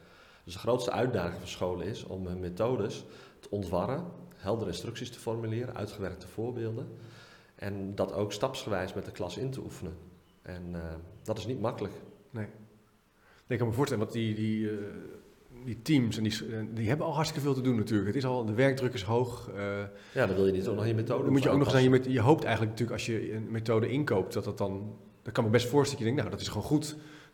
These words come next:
Speaker 2: hebben vier partijen gevraagd, eh, dat gaat ons helpen." Dan merk je natuurlijk eigenlijk dat het allemaal niet zo makkelijk is.
Speaker 1: Nee, en, en teams komen er dan achter, "Het is inderdaad niet zo goed, ik moet heel veel aanpassen."
Speaker 2: Ja.
Speaker 1: En als de methode in de basis dat goed heeft staan,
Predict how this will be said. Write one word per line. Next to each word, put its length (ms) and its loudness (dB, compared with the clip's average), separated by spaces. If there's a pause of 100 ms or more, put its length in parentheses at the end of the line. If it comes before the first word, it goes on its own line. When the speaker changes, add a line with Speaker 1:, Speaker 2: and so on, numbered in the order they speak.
Speaker 2:
hebben 120 0
vier 140 0
partijen 360 2
gevraagd, 680 -4
eh, 80 -6 (240)
dat 100 -6
gaat 160 -4
ons 100 -4
helpen." 240 0
Dan 100 2
merk 220 6
je 80 2
natuurlijk 300 -2
eigenlijk 280 -4
dat 100 -14
het 100 -14 (880)
allemaal 260 0
niet 100 4
zo 100 2
makkelijk 300 0
is. 260 -6 (680)
Speaker 1:
Nee, 200 2
en, 220 -2
en 160 -4
teams 240 -2
komen 280 0
er 80 -4
dan 160 -4
achter, 260 -12
"Het 120 -14
is 100 -6
inderdaad 340 -4 (180)
niet 200 -4
zo 100 -4
goed, 240 -2
ik 80 -4
moet 240 -8
heel 160 -4
veel 140 -8
aanpassen." 500 -4
Speaker 2:
Ja. 60 -12 (380)
Speaker 1:
En 60 -2
als 120 0
de 60 -4
methode 320 4
in 80 0
de 60 -2
basis 580 -2
dat 160 -8
goed 200 -10
heeft 160 -6
staan, 360 -6